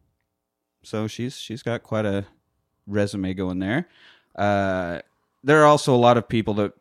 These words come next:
wrote the comics or created characters by, and I did, I didn't write all them out. So, uh, I did wanna make note of one, Bill Mantlo. He cre-, he's the creator of Rocket.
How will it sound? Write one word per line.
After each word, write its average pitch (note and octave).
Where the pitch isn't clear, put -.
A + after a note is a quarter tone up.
wrote G#2+
the F#2+
comics F#2+
or F2+
created F2+
characters F2
by, D2+
and D2+
I D#2+
did, C#2
I F2+
didn't D#2+
write D2+
all C#2
them D2
out. C#2+
So, D2
uh, F#2+
I A#2
did C#3
wanna B2+
make A#2
note A#2
of G#2
one, A#2+
Bill B2+
Mantlo. D3
He A#2+
cre-, B2+
he's A2+
the A2+
creator A2+
of F#2+
Rocket. G#2